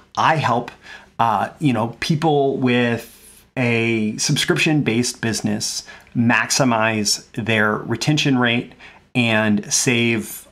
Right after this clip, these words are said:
um, save past customers or, or retain past subscribers. Okay,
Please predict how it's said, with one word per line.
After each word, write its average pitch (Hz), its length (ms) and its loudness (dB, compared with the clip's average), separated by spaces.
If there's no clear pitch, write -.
um, 104 600 -2
save - 360 -2
past - 380 -2
customers 107 800 -6
or, 110 300 0
or 113 240 0
retain 117 400 0
past 104 400 -2
subscribers. - 800 -6
Okay, 123 380 -2